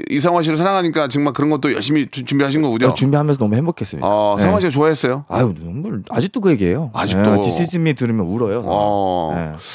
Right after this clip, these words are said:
Speaker 1: 그래요. 그렇게 또 큰 감동을 받았나 보네요.
Speaker 2: 네, 맞습니다.
Speaker 1: 예, 좋습니다. 이상화 씨를 펑펑 울게 만든, 또 이상화 씨는 국민들을 펑펑 울게 만들었잖아요.
Speaker 2: 네, 감사합니다.
Speaker 1: 메달을 따서 얼마나
Speaker 2: 그죠?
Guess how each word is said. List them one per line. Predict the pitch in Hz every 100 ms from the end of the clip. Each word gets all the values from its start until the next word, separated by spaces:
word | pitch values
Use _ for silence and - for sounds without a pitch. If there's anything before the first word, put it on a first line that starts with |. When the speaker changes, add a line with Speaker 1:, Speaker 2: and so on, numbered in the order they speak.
| - - -
Speaker 1:
그래요. | - 104 95
그렇게 | - 123 135
또 | 113 110
큰 | 98 117 - 160
감동을 | 120 107 113 107
받았나 | 95 107 104
보네요. | 92 82 73
Speaker 2:
네, | 107 104
맞습니다. | 82 82 98
Speaker 1:
예, | 95 80 - - -
좋습니다. | 139 127 127 110 104 127 143
이상화 | 143 160 160
씨를 | 147 156 165 160 - _ _
펑펑 | - 208 - 185
울게 | 135 131
만든, | 123 104 92 76 - - - -
또 | 156
이상화 | 156 185 180
씨는 | 170 175
국민들을 | 156 170 170 160
펑펑 | 170 170 175
울게 | 131
만들었잖아요. | 135 113 101 95 90 82 87
Speaker 2:
네, | 113
감사합니다. | 110 82 - 82 110
Speaker 1:
메달을 | 123 123
따서 | 113 101 104
얼마나 | 95 139
Speaker 2:
그죠? | 151